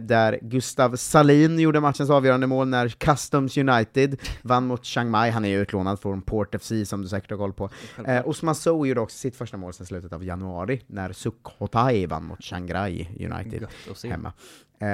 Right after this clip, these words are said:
Speaker 2: Snart
Speaker 1: Fop-
Speaker 2: kan vi alla thailändska klubblag, tror jag.
Speaker 1: Ja, verkligen. Forsberg har du nämnt.
Speaker 2: Ja.
Speaker 1: Och han är också typ en av två som ens ska nämnas i Tyskland. Man ska säga att Hergota gjorde sitt första mål sedan slutet av oktober.
Speaker 2: Oj.
Speaker 1: Eh, när de förlorar med, mot Kaiserslautern med tre ett.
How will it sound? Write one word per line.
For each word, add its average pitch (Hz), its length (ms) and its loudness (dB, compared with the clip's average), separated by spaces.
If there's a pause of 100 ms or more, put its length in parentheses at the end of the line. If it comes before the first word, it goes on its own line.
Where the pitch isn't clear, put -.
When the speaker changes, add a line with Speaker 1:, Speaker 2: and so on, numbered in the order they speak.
(120)
Speaker 2:
Snart - 40 -12
Speaker 1:
Fop- 147 180 2
Speaker 2:
kan 160 120 -4
vi 120 140 -2
alla 107 340 -6
thailändska 101 400 -12
klubblag, 98 400 -14
tror - 140 -16
jag. - 80 -10
Speaker 1:
Ja, - 260 -10
verkligen. 120 260 -8
Forsberg 165 360 4
har 170 100 8
du 160 100 4
nämnt. 135 600 2 (100)
Speaker 2:
Ja. 107 260 -4
Speaker 1:
Och 170 60 0
han 135 180 6
är 147 60 4
också 127 260 0 (200)
typ 147 680 -2 (520)
en 123 160 0
av 123 100 -4
två 135 320 -4
som 127 120 -8
ens 107 120 -6
ska 113 100 -4
nämnas 120 320 -2
i 127 40 -4
Tyskland. 107 380 -4
Man 127 80 0
ska 143 100 -6
säga 139 140 2
att 127 80 -2
Hergota 131 580 -2
gjorde 127 160 0
sitt 110 140 -6
första 110 200 -4
mål 104 140 -4
sedan 101 100 -10
slutet 107 180 -6
av 98 80 -8
oktober. 107 680 -8 (100)
Speaker 2:
Oj. 165 400 -10
Speaker 1:
Eh, 110 60 -6
när 104 260 -2
de 107 100 -2
förlorar 101 380 0
med, 98 160 -6
mot 104 200 -8
Kaiserslautern 107 840 0
med 110 140 -4
tre 101 300 -2
ett. - 280 -8